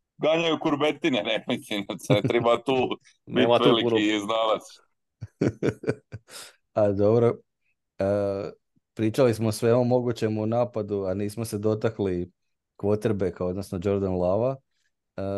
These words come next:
Speaker 3: pa evo pitanje za Ivana, zašto se Jordan Love već sad otpisuje? Zašto se već sad traži novi quarterback? Nije li prerano za otpis?
Speaker 2: Ma je, prerano je, znači, i mi smo imali ne-, nedavno naš-, našu internu raspravu gdje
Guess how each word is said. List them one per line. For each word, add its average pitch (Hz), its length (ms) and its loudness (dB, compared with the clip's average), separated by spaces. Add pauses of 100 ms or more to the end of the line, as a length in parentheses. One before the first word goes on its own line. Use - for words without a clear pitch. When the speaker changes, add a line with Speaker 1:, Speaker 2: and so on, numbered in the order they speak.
(540)
Speaker 3:
pa 95 160 -2
evo 107 140 2
pitanje 117 380 0
za 107 160 0
Ivana, 110 360 0
zašto 120 440 -4
se 104 340 -2 (600)
Jordan 117 300 -2
Love 110 280 2
već 113 160 -2
sad 120 240 0
otpisuje? 107 760 -4 (120)
Zašto 101 280 -6
se - 160 -6
već 98 220 -4
sad 107 220 -2
traži 98 340 -2
novi 98 340 -4
quarterback? 85 480 -10 (460)
Nije 104 200 -2
li 117 180 -2
prerano 113 500 2
za 78 440 -8 (760)
otpis? - 640 -8 (1000)
Speaker 2:
Ma 98 100 2
je, 139 260 6
prerano 101 420 6
je, 71 80 0
znači, 80 380 -2 (1000)
i 104 120 0
mi 110 120 4
smo 101 140 2
imali 101 200 6
ne-, 90 400 0
nedavno 98 420 2
naš-, 95 160 -2
našu 101 240 -4
internu 98 300 -4
raspravu 104 340 -2
gdje 92 240 -6